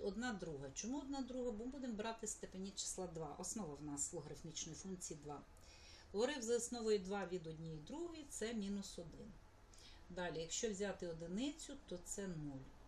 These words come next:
Якщо взяти ікс два, то це один.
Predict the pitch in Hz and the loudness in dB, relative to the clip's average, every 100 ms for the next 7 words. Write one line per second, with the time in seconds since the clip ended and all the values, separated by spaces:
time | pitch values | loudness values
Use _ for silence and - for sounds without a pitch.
0 | - - - - - 165 - 196 165 185 | -12 -12 -12 -10 -8 -2 0 2 2 2
1 | 170 - 165 - 156 - - 156 165 214 | 0 -2 -6 -6 -8 -4 -4 -2 0 2
2 | 302 349 - - - - - 160 - - | 2 -2 -6 -6 -6 -6 -4 -4 0 0
3 | 202 226 220 - - - - - - 190 | 0 -2 -6 -8 -8 -10 -10 -10 0 0
4 | 160 151 143 | 2 0 0